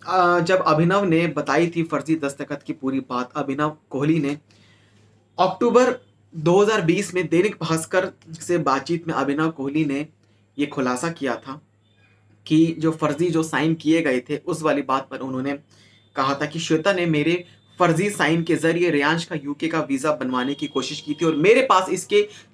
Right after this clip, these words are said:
लीगल भी सबूत हैं। श्वेता ने एक दोस्त, श्वेता का कोई दोस्त था, उसने, अ, अभिनव कोहली को श्वेता के planning के बारे में बताया था, और मुझे लग रहा था कि वो रियांश को या तो अमेरिका या फिर यूके लेके, अ,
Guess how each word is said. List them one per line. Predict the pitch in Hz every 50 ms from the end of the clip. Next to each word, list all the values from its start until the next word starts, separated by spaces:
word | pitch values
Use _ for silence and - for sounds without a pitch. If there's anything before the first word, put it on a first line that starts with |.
| -
लीगल | 151 151 170 202 190 233 240
भी | 220 196
सबूत | - - 226 170 165 190 196 -
हैं। | 160 131 - - - _ - - - - -
श्वेता | - 196 196 196 233
ने | 208 202 214
एक | 202 175 151
दोस्त, | 170 180 196 190 - - _ _ _ _ _ - - -
श्वेता | - 180 180 208
का | 196 202 196
कोई | 190 190 190 190
दोस्त | 165 - 156 175 180 180 -
था, | 180 160
उसने, | 151 156 151 151 160 160 165 170 170 - _ _ _ _ _ _ _ _ _ _ _ _ -
अ, | 165 151 151 147 143 139 135 - -
अभिनव | 151 143 156 170 180 180
कोहली | - 143 135 143 156 175
को | 165 156 156 156 160 156 - - _ -
श्वेता | - - 165 160 160 185 180
के | 180 175 165
planning | 165 - 143 139 151 170 175 165
के | 170 147
बारे | 139 131 131 135 139
में | 139 139 131 127
बताया | - 123 - 120 120 135 156 165 165
था, | - - 143 131 139 156 - _ _ _ - - _ _
और | - 151 151 151
मुझे | 151 156 175 220
लग | 214 180 151
रहा | 156 143 139 143 147
था | 139 - - 143 139 151
कि | 151 - 156
वो | 147 147 160
रियांश | 160 139 131 135 151 165 165 165 -
को | - _ - 143 143
या | 139 143 143
तो | 143 - 127
अमेरिका | 123 127 131 131 135 147 - 160
या | 156 139
फिर | 135 - 147 135 127
यूके | 143 151 147 151 175 165
लेके, | 156 147 143 139 - 160 160 160 - _ _ _ _ _ _ _ _ _ - 131 135
अ, | 143 143 139 139 135 120